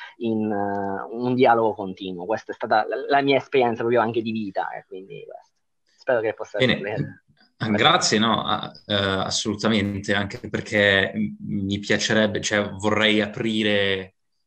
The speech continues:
Speaker 2: um, diciamo, il, uh, espandere, diciamo, verso le digital humanities. Comunque in futuro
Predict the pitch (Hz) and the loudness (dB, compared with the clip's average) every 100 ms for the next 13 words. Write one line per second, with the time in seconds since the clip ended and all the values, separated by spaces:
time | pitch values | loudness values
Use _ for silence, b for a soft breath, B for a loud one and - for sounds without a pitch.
0 | _ 101 98 95 92 92 92 92 98 - | _ 0 2 4 2 0 -2 -4 -6 -4
1 | 101 95 95 95 95 92 92 92 _ _ | -2 -2 -2 -2 -2 -2 -6 -12 _ _
2 | _ - 104 98 95 92 92 90 87 - | _ -6 -2 0 0 2 2 0 -4 -14
3 | - - - - - _ _ _ - - | -20 -18 -18 -20 -20 _ _ _ -20 -8
4 | 127 - - 110 110 107 104 104 101 110 | -2 -2 2 2 4 6 6 4 0 0
5 | 104 104 104 - - 101 95 90 87 87 | 0 0 -2 -2 -2 -2 -2 -4 -6 -10
6 | 95 - - - - 107 98 104 104 104 | -12 -14 -16 -18 -6 -2 2 2 2 2
7 | 95 92 92 95 92 90 90 82 - - | 2 0 -2 -2 -2 -4 -6 -4 -4 -4
8 | - - 107 - 95 95 90 90 85 85 | -8 -20 -20 -8 -4 -2 -2 -4 -4 -6
9 | - _ _ - 92 80 107 107 101 101 | -12 _ _ -12 -10 -6 -4 0 4 6
10 | 101 101 - | 6 4 -2